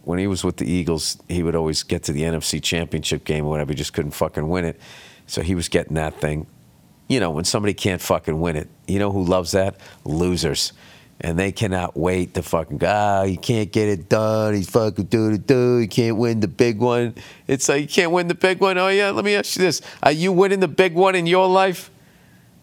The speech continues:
Huh? Is that what the fuck you're doing?" Um, anyway, uh, speaking of that, last night when I came home,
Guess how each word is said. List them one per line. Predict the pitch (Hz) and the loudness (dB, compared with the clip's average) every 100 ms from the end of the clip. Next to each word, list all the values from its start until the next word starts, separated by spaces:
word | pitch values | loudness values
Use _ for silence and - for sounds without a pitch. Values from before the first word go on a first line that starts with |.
| _ | _
Huh? | 165 175 185 - _ _ _ _ - _ _ _ - | -2 0 -2 -6 _ _ _ _ -20 _ _ _ -10
Is | 113 | -2
that | 156 170 | 0 2
what | 170 | 0
the | 156 | -2
fuck | - 180 170 | 2 2 2
you're | 180 | -2
doing?" | 175 180 180 165 - - - - - - - - - - - - | 2 2 2 -2 -8 -16 -14 -14 -12 -12 -12 -14 -16 -20 -20 -2
Um, | 143 156 147 139 120 95 - _ _ _ _ _ _ _ _ _ _ - - _ _ _ _ - - - | 2 4 4 2 -2 -8 -16 _ _ _ _ _ _ _ _ _ _ -20 -20 _ _ _ _ -20 -20 -2
anyway, | 143 143 113 107 87 - - 127 | 0 2 0 0 -2 -8 -4 0
uh, | 123 117 113 107 104 104 101 - - - - - | 2 2 0 0 0 -2 -6 -12 -20 -20 -20 -12
speaking | - - 240 | -6 -2 0
of | 180 | 2
that, | 131 | 2
last | 101 131 139 | 2 2 0
night | 139 110 | 0 0
when | 104 | 0
I | 107 | -2
came | - 139 131 | 0 -2 0
home, | 110 127 110 | 0 0 0